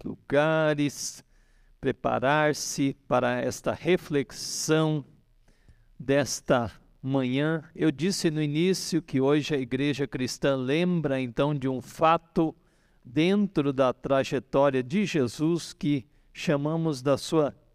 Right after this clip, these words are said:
transfiguração. O que é isto? O que,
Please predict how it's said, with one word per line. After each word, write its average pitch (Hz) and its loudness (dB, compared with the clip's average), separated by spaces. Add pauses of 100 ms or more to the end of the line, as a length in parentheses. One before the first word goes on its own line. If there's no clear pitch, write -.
(140)
transfiguração. 175 0 (360)
O 135 -2
que 185 0
é 180 2
isto? 196 -2 (540)
O 143 -4
que, 175 0